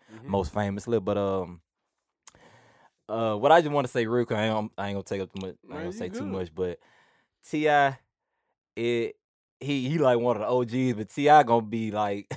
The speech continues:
Speaker 2: <laughs> one of the people that's just gonna be against whatever. Like, he still going against Gucci.
Speaker 1: Yeah.
Speaker 2: And a lot of people that forg-, forgave and forgot about that shit. And, you know, it's,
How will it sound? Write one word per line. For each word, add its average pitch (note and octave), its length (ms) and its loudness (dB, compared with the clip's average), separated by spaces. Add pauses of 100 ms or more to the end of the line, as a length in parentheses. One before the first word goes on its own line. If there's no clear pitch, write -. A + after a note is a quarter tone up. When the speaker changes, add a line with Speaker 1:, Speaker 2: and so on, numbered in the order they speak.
Speaker 2:
<laughs> E3 200 0
one A#2+ 260 2
of A2 40 -4
the A2 60 -8
people A2 340 -8
that's A2 140 -2
just G2+ 140 -6
gonna G2+ 340 -2 (200)
be C3 160 2
against A#2 340 0
whatever. G2+ 440 0 (300)
Like, F2 160 -4
he D#3 140 2
still A2+ 560 0
going A#2 380 0
against A2+ 320 -4
Gucci. G#2+ 420 -4 (200)
Speaker 1:
Yeah. G2+ 220 -10
Speaker 2:
And - 80 -8
a A2+ 40 -2
lot D#3 160 8
of C#3+ 80 -2
people B2+ 160 -8
that A2 140 -6
forg-, F#2+ 320 -12
forgave A2+ 440 0
and F2+ 60 -10
forgot G2+ 320 4
about F#2 280 -6
that F#2 140 -6
shit. D#2+ 300 -12 (400)
And, F2 220 -6
you G2+ 80 -2
know, F#2 240 0
it's, G2+ 320 -2